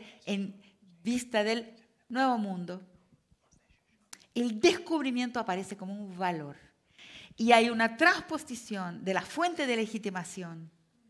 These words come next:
y de valor. Va del pasado hacia el futuro.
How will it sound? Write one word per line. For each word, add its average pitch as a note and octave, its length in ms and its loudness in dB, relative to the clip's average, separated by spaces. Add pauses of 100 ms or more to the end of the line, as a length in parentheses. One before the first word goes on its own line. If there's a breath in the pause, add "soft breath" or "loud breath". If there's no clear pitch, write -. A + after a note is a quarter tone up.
(200)
y F#3+ 120 -2
de F#3 100 4
valor. E3+ 500 0 (520 soft breath)
Va F#3+ 240 6
del F#3 260 6
pasado C#4 760 6
hacia A3+ 260 2
el A3+ 60 2
futuro. D#3 440 -10